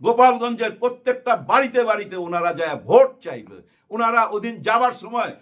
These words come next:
গোলাপ নিয়ে যাবে, প্রত্যেকের হাতে হাতে গোলাপ দিয়ে আসবে। গোপালগঞ্জের, গোপালগঞ্জের মন জয় করে আসবে। ওয়াদা করছে তো ভাই, ফিরাইতে পারবেন না।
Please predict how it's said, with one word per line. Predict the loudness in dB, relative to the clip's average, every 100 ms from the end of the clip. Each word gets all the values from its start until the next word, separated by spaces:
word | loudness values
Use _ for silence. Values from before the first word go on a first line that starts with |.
| _ -6
গোলাপ | 2 6 6 4 0
নিয়ে | 0
যাবে, | 0 -2 -4 -8 _ _
প্রত্যেকের | -4 -4 -2 -2 0 0
হাতে | 0 0 0
হাতে | 2 2 2
গোলাপ | -4 -2 2 2 0
দিয়ে | -6
আসবে। | -6 -6 -10 -12 -14 _ -4
গোপালগঞ্জের, | 2 4 4 2 -4 -6 -10 -12 _ _
গোপালগঞ্জের | -4 2 2 0 -4 -2 -4
মন | 2 2 2
জয় | 0 0 0
করে | -2 -4
আসবে। | -4 -8 -16 -18 _ 2
ওয়াদা | 6 6 6 4
করছে | 2 -6 -8
তো | -14 -12
ভাই, | -12 -12
ফিরাইতে | -12 -4 -4 -2 -6
পারবেন | -6 -10 -12 -20
না। | -20 -20